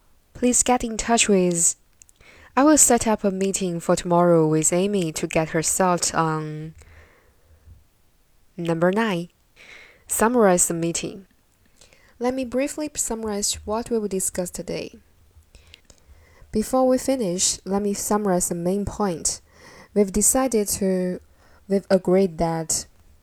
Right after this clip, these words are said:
Let me briefly summarize what we've discussed today. Before we finish, let me summarize the main point. We've decided to, we've agreed that. The last one, finish the meeting.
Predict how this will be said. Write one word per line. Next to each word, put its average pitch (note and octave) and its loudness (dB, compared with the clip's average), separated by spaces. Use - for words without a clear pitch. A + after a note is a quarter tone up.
Let A#3 2
me B3+ 0
briefly C4+ 0
summarize G#3+ -2
what A3 0
we've G#3+ 0
discussed F#3+ -4
today. - -8
Before C#4 4
we C4+ 6
finish, A#3 2
let F#3+ 2
me G3 2
summarize F#3+ 0
the F3 -2
main F#3 0
point. - -2
We've A3+ 6
decided A#3+ 0
to, G3+ 2
we've F#3 4
agreed F#3 4
that. E3+ 0
The F3 2
last F#3 4
one, F#3 4
finish G#3+ 2
the F3 0
meeting. E3 -4